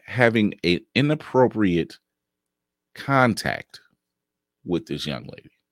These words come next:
Obviously, because gag orders and certain things being put in place that they can't say what,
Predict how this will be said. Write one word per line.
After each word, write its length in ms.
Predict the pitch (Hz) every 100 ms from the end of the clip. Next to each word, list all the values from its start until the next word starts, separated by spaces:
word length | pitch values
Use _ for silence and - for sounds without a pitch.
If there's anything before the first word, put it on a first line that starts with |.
| _ _ _ _ _ _ _ _ _ _ _ _ _ _ _ _ _ _ _ _ _ _ _ _ _
Obviously, 460 | - 76 78 76 82
because 560 | 73 73 76 69 67 67 - - -
gag 300 | 78 73 71
orders 440 | 73 73 73 73 67
and 160 | 64
certain 320 | - 80 73 -
things 320 | 82 80 71
being 240 | 73 71
put 180 | - 67
in 120 | 62
place 340 | - 98 92 -
that 160 | 71
they 120 | 71
can't 340 | - - 55 -
say 240 | - 76
what, 540 | 57 69 110 104 85